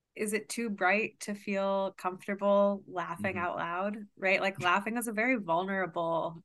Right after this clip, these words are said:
Speaker 1: act.
Speaker 2: Right. Right. It, it's always strange to me. I'm a big laugher if you, like, get me to laugh.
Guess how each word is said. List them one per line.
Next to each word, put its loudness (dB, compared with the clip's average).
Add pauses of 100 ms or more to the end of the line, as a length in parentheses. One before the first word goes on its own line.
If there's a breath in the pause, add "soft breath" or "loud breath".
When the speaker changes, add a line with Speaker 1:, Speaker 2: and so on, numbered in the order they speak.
(160)
Speaker 1:
act. 2
Speaker 2:
Right. -4 (420 soft breath)
Right. 6 (540)
It, 6 (140)
it's 6
always 10
strange 2
to 2
me. 6
I'm 4
a 8
big 4
laugher 2
if 0
you, -2
like, -2
get -4
me -6
to -4
laugh. -4